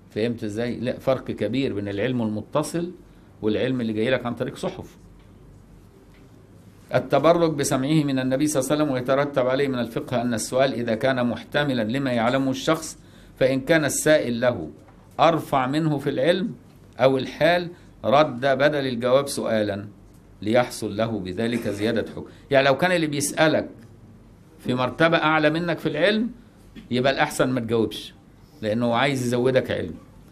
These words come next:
طب لو كان اللي بيسألك في مرتبة أدنى منك في العلم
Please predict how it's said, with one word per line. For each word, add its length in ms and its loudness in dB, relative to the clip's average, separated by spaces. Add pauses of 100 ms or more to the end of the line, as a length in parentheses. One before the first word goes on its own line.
(420)
طب 180 4
لو 220 2
كان 240 2
اللي 140 -2
بيسألك 600 2 (320)
في 100 -2
مرتبة 420 2
أدنى 440 2
منك 280 -2
في 100 -4
العلم 340 2